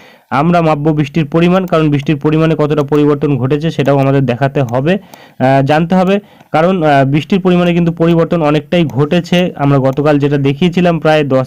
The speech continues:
থেকে পনেরো মিলিমিটার বৃষ্টি ছিল, সেটা কিন্তু এখন কমে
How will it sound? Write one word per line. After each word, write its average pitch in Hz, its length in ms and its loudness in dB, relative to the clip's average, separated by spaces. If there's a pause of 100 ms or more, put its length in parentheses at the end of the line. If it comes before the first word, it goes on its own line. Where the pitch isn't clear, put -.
(100)
থেকে 131 180 -2
পনেরো 143 320 0
মিলিমিটার 160 400 0
বৃষ্টি 143 260 -4 (100)
ছিল, 185 200 0 (500)
সেটা 185 260 0
কিন্তু 180 260 0
এখন 160 380 0
কমে 143 320 0